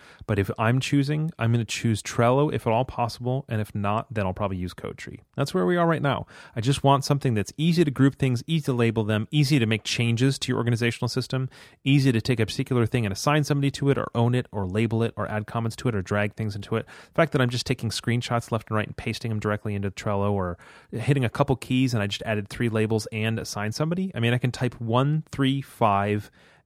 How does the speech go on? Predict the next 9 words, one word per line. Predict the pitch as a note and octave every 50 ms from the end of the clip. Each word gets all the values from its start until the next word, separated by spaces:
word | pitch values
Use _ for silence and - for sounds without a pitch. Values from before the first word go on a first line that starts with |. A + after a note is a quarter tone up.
| _ _ -
M | B2 A2+ A#2 A#2 A#2 A#2 A#2 A2 G#2
J | G2+ A2+ G#2+ G#2+ A2+ -
O | G#2+ G2+ F#2+ F2+ E2+ F2 G2+ - _ - - _ _ _ -
and | A#2+ A2 G#2+ G#2+ G#2+ G#2 -
I, | - G#2 G#2 G#2 G2+ - -
I | G#2+ G#2+ G#2+
hit | - - - B2+ -
the | G2+
first, | - - - C3 C#3 - - - -